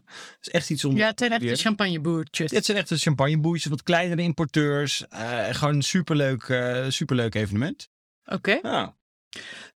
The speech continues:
Speaker 2: Eh, ik was in, eh, Toscane.
Speaker 1: God, zij was weer in Toscane.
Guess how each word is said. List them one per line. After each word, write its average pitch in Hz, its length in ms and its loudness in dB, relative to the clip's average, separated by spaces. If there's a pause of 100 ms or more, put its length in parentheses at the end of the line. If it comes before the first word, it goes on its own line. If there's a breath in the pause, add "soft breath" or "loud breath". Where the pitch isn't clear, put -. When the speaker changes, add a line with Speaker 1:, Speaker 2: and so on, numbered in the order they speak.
(140)
Speaker 2:
Eh, 240 380 0
ik 285 140 -2
was 285 220 0
in, 233 220 2
eh, 214 80 2
Toscane. 208 680 0
Speaker 1:
God, - 260 0
zij 113 140 2
was 104 200 2
weer 98 120 0
in 92 80 0
Toscane. 92 540 0